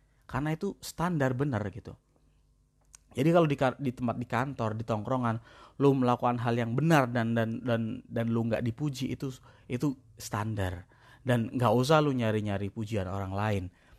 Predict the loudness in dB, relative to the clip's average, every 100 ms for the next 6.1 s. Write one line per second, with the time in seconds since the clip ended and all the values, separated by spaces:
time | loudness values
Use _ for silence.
0 | -20 _ _ -20 _ _ -4 0 0 0
1 | 4 4 6 4 2 2 0 -2 -2 -2
2 | -2 0 2 2 0 -2 -2 -2 -4 -4
3 | -2 -4 -4 -6 -4 -2 0 0 0 -2
4 | -4 -4 -4 -4 -6 -8 -8 -6 -8 -6
5 | -4 -4 -4 -4 -4 -4 -4 -4 -8 -8